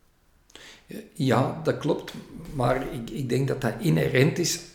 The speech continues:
<clears throat> aan het mens zijn. Dus de, de, een, een, een, een leider moet mens zijn, moet menselijk zijn. En kwetsbaarheid is inherent aan mens zijn. Ehm, eh,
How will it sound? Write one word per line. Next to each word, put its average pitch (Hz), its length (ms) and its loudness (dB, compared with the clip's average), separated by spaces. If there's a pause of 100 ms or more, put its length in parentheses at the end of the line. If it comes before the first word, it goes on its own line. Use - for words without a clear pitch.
(140)
<clears throat> - 320 -8
aan 131 160 4
het 120 220 0
mens 110 440 0
zijn. 98 380 -8 (880)
Dus 120 460 2
de, 117 300 0
de, 110 360 2 (360)
een, 113 320 2
een, 107 420 -4
een, 107 280 -8
een 104 180 -2
leider 127 460 4
moet 123 320 -2 (420)
mens 117 420 0
zijn, 92 360 -6 (220)
moet 107 320 -8
menselijk 110 460 -4
zijn. - 340 -12 (100)
En 110 140 -8
kwetsbaarheid 131 800 -4
is - 180 -8
inherent 131 640 -2 (160)
aan 113 320 -4 (600)
mens 117 540 -2
zijn. 98 420 -8 (880)
Ehm, 104 400 -4 (920)
eh, - 100 -16